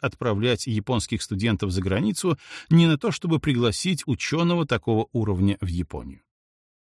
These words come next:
Налицо некая несогласованность в том, что касается инициативы и источника приглашения. В конце сентября тысяча девятьсот двадцать первого года Ишивара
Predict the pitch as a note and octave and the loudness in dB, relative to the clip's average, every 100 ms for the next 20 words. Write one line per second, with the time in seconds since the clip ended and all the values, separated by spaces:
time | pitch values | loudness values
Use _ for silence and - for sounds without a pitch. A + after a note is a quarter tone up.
0 | _ _ _ _ _ - A#2+ A#2+ A2+ - | _ _ _ _ _ 2 4 4 2 2
1 | A#3+ F#3+ A3 - F#3+ F#3 F3+ - B2 B2+ | 2 2 2 0 2 4 2 2 0 0
2 | - F3+ B2 G#2+ G2+ - - - E3+ A#2+ | 0 0 2 2 0 -2 -10 -4 0 0
3 | - A2 G2 - C#3 C3+ - C3 C#3 A#2 | 0 -2 -2 -2 0 0 0 -2 2 2
4 | G2 G2 E2 C#3+ D#3+ C#3 C3 - _ - | 2 -2 -2 -4 0 2 0 -4 _ 0
5 | B2+ C3 B2 - A#2 G#2 - G#2 G2+ G2 | 0 2 -4 -2 -2 0 0 0 0 -2
6 | F#2+ F2 D#2 - C#2 - _ _ _ _ | -2 -2 -4 -8 -12 -18 _ _ _ _
7 | _ _ _ _ _ - - B2+ A#2+ G3+ | _ _ _ _ _ -18 0 2 4 2
8 | A3 - D#3+ - G#2 C3+ G3 - F3+ - | 0 2 2 2 0 -2 -2 -2 -2 0
9 | C3+ C3+ A2 G#2 - D#3+ G#2 A#2+ F3 B2+ | 0 0 0 0 -2 0 2 0 0 -2
10 | - A#2+ G#2+ G2+ F2 A2+ D#3+ E3 - C3 | 0 0 2 0 0 -2 0 0 0 -4
11 | - F#2+ E2+ G2 C3 D3 | -2 -2 0 0 2 0